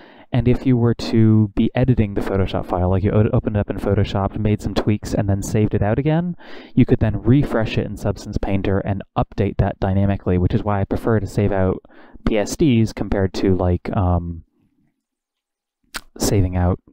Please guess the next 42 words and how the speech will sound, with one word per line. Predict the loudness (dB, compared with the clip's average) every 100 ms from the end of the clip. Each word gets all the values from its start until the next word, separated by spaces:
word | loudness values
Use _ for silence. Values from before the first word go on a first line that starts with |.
| -6
uh, | -4
just | -2 -4 -4
a | -2
J | -2
peg | 0 -2 -4 -2
where | -2 -2 0
you | 0 -2 _ -2
wouldn't | 0 0 -4
be | -2
able | 0 0
to |
do | 0 0
that. | 0 -4 -8 _
Um, | -2 -2 -2 -6 -14 _ _ _ _ _ _ _ _ -4
whereas | -2 -2
if | -6
it's | -4
a |
Photoshop | 0 2 2 -2 -4
file, | -2 0 -2
it's | -4
a |
Photoshop | -2 0 0 -4
document, | -6 -4 -2 -2 -2
and | 0
you | 0
can | 0
edit | -2 -2 0
that | -2 0
and | -4 -2
save | 0 0
it, | 0 -2
and | -2
it | -4
updates | -2 -2 -2 -2
like, | -4 -4 -10 _ _ _ -14 -6
like | -2 -2
a | 0
Photoshop | 0 -2 -4 -4
document. | -4 -2 -4 -4 -8 -14 -18 -20 -20 -20 -20 -20 -20 -20 -20 _ -4
So | -2
now, | 0 0 0 -2